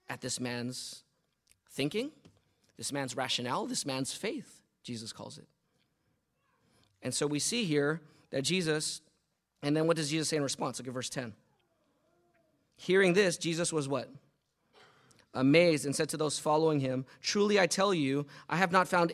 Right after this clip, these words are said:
anyone in Israel with so great a what? A faith." The pro-, the response to the word is always faith. Faith comes by hearing, hearing the what? Word. Faith is the proper response to the word.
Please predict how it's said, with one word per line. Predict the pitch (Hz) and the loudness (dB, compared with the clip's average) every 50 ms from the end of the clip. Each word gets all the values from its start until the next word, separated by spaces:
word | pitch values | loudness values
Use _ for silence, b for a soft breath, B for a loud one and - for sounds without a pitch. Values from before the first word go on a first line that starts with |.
| - - | 0 2
anyone | 196 214 233 240 233 233 240 233 226 | 4 4 6 6 8 8 8 8 8
in | 214 214 | 6 6
Israel | 196 202 202 175 175 180 175 175 175 180 180 b b b b b b b | 4 2 0 2 2 4 4 4 4 2 0 b b b b b b b
with | - 147 151 139 | 2 2 2 2
so | - - - 175 180 190 185 | 2 2 4 6 6 6 4
great | 160 139 147 160 156 170 165 - | 2 2 2 2 2 2 0 0
a | 139 | 0
what? | 139 139 123 107 - - - - _ _ _ _ _ _ _ _ _ _ _ _ _ - | 0 0 0 -2 -6 -12 -18 -20 _ _ _ _ _ _ _ _ _ _ _ _ _ -10
A | 135 | -6
faith." | - - 165 139 110 - b b b b b - | 0 2 2 2 2 -2 b b b b b -4
The | 135 139 135 | -2 -2 -2
pro-, | 127 - - 180 196 311 254 | -4 -2 0 0 0 0 0
the | 165 160 | 0 0
response | 160 156 - - 208 233 262 269 - - | 0 0 0 4 6 6 6 6 4 2
to | - 262 233 | 0 4 4
the | 247 | 4
word | 233 220 247 247 233 214 190 | 6 8 8 10 10 8 6
is | 175 156 | 4 2
always | - - 202 202 196 190 185 185 202 226 240 - - - - - _ _ _ _ _ _ _ _ _ _ | 0 2 4 6 8 8 8 8 8 6 4 2 -2 -6 -8 -14 _ _ _ _ _ _ _ _ _ _
faith. | - - 190 185 160 117 - - - - - - _ _ _ _ _ _ _ _ _ _ _ _ | 0 6 6 6 6 6 2 -6 -18 -20 -20 -20 _ _ _ _ _ _ _ _ _ _ _ _
Faith | - 190 214 226 220 - | 4 6 6 6 6 4
comes | 233 226 202 170 | 0 0 0 2
by | 196 190 185 | 2 2 2
hearing, | 180 208 233 233 214 208 196 | 4 4 6 6 6 6 4
hearing | 185 202 208 208 196 | 4 2 2 4 4
the | 190 202 | 4 6
what? | 214 214 175 - - - - - _ _ _ _ _ _ _ b b b b b - | 6 6 6 4 0 -8 -18 -18 _ _ _ _ _ _ _ b b b b b 4
Word. | 151 185 247 262 240 196 170 131 B B B B B B B | 10 12 12 12 12 12 10 6 B B B B B B B
Faith | - - - 208 233 262 277 262 | -18 0 6 8 8 8 8 6
is | 240 202 160 147 156 | 2 0 0 0 -2
the | 160 | -2
proper | - - - 190 208 208 226 220 | -2 0 2 2 2 4 4 4
response | 214 214 202 - - - 196 190 180 180 - | 4 4 2 0 0 2 2 2 2 2 -2
to | - - | -6 -4
the | 170 165 | -2 0
word. | 156 165 165 151 113 107 - | 2 2 2 2 2 -2 -10